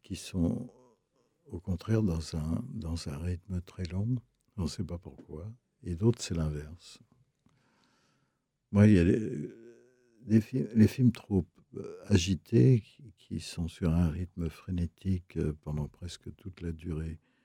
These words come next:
d'un film, ça m'ennuie tellement que, au bout de, d'une demi-heure, trois quarts d'heure, j'en ai assez, j'ai envie de sortir. Alors, Gwen, j'avais une, une histoire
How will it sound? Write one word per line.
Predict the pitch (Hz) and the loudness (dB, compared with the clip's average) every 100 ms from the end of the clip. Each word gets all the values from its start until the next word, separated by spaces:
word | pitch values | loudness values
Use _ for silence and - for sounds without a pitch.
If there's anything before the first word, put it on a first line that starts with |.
| _ _ _ | _ _ _
d'un | 82 82 | -6 -6
film, | - - 110 113 - - | -6 0 4 6 4 -2
ça | - 87 | -2 2
m'ennuie | 82 85 87 98 90 _ | 2 2 2 2 0 _
tellement | 98 82 87 104 117 113 | -6 -4 0 0 0 -4
que, | - 85 82 82 - - - - - _ _ _ _ _ _ _ _ _ _ _ _ _ _ _ _ - | -8 -6 -2 -4 -4 -8 -8 -10 -12 _ _ _ _ _ _ _ _ _ _ _ _ _ _ _ _ -6
au | 87 | -6
bout | 80 98 | -4 -4
de, | 82 78 76 76 - - 123 127 127 | -4 -4 -6 -6 -8 -12 -14 -16 -16
d'une | 107 82 87 80 | -14 -8 -6 -6
demi-heure, | 82 82 92 95 | -8 -8 -8 -10
trois | _ - | _ -16
quarts | 73 73 76 | -14 -10 -8
d'heure, | 80 90 | -6 -8
j'en | 85 78 | -8 -12
ai | 76 76 | -12 -10
assez, | 76 - 98 92 | -12 -14 -16 -18
j'ai | - 92 | -16 -12
envie | 90 92 87 | -12 -12 -14
de | 82 76 87 | -12 -14 -16
sortir. | - - _ - 76 80 _ _ _ _ _ _ _ _ _ - | -14 -14 _ -20 -18 -20 _ _ _ _ _ _ _ _ _ 6
Alors, | 107 113 104 - _ - | 10 10 8 2 _ -16
Gwen, | 104 120 147 | 2 6 8
j'avais | - 110 113 | 8 4 8
une, | 110 101 98 - | 10 10 8 0
une | 98 87 | -4 -4
histoire | 85 - - - 131 127 120 - | -4 -8 -10 -4 2 4 4 0